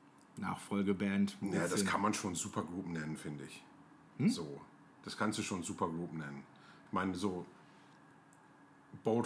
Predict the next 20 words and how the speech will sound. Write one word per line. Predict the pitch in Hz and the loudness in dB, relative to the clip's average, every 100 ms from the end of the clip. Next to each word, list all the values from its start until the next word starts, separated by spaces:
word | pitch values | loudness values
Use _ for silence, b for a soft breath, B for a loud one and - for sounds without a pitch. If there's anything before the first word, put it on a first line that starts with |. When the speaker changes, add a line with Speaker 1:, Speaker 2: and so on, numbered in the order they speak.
| - | 2
Speaker 2:
Thrower, | 110 104 107 101 - | 4 6 4 4 2
Benediction. | 113 107 101 113 123 120 110 104 - | 4 6 4 4 8 8 8 6 0
Speaker 1:
Ja, | - | -2
am, | 107 98 - | -2 -2 -4
ja, | 101 101 | -2 2
am | 104 | 2
Bass. | 107 110 - - | 2 2 0 -2
Speaker 2:
Ist | 104 92 | 0 0
schon | 95 76 76 71 - B B B B B - | 0 -2 -4 -6 -8 B B B B B 0
Speaker 1:
Also | 147 165 - | 4 4 2
ganz | 123 151 175 | 0 0 0
klar, | - 151 143 147 143 - - - | 2 4 4 2 -2 -12 -20 -10
äh, | 120 127 127 127 110 - | -2 0 2 0 -2 -6
hier, | 113 131 131 131 | -2 0 2 0
äh, | 101 - 120 110 104 101 - - - 113 117 | -4 -12 -16 -14 -14 -16 -18 -16 -16 -14 -10
wie | 107 107 | -8 -6
heißt | 120 - | -6 -8
die | 110 | -8
Stadt | - 120 - | -6 -6 -4
noch? | 113 | -6